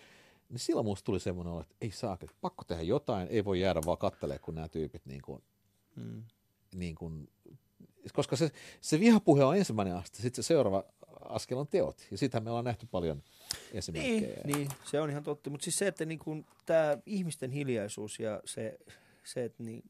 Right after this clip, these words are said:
Speaker 2: et ei pystytä auttamaan, ja se, että ei mennä väliin, niin se on ollut semmonen, semmonen, sitä mun on ollut vaikea ymmärtää
Speaker 1: Mut
Speaker 2: ja
Speaker 1: ilmeis-,
Speaker 2: käsittää.
Speaker 1: ilmeisesti se on myös tämmönen, niin kun,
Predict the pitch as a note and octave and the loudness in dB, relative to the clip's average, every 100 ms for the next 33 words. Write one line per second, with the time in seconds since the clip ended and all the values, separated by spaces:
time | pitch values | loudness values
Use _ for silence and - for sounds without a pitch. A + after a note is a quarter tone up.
0 | _ _ - A#2+ - C3+ - C3 C#3 A#2+ | _ _ -16 -12 -6 -6 -6 -8 -8 -8
1 | A2+ C3 B2+ F2+ E2 G2 - _ - - | -4 -4 -4 -12 -12 -16 -20 _ -20 -20
2 | - - _ - B2 B2+ - C3 C3 B2+ | -20 -20 _ -6 -2 -2 -2 -4 -4 -4
3 | A#2+ C#3 B2+ A2+ A#2+ B2 F3 F#3 A#2 A#2+ | -2 0 -2 -4 -6 -4 -4 -4 -6 -8
4 | - B2 B2 G#2 - - _ _ _ _ | -8 -8 -8 -10 -14 -20 _ _ _ _
5 | _ - C#3+ C#3 B2 B2+ - _ - - | _ -6 -4 -2 -6 -8 -14 _ -20 -20
6 | - - - - - - - - _ _ | -20 -20 -20 -20 -20 -20 -20 -20 _ _
7 | - - - - - - E3+ F3 D#4+ D#4 | -20 -18 -18 -20 -20 -16 -12 -10 -10 -2
8 | E3 F3 F3 E3+ D#3+ D#3+ D3+ E3 - C3+ | 0 2 4 4 4 2 2 0 2 -2
9 | D3+ C3 A2+ - - - - - _ C#3+ | -2 -4 -8 -12 -14 -14 -16 -20 _ 0
10 | - G#3+ B3+ A3+ - A#2 - - G#3 B3+ | 4 4 6 4 4 -6 -12 0 2 4
11 | B3+ F#3+ - F3 - F3+ F3 F3+ - F3+ | 4 4 2 0 2 2 4 2 2 0
12 | F3 F3+ F3 F3 F3 E3+ E3 | 2 0 0 -2 0 0 -2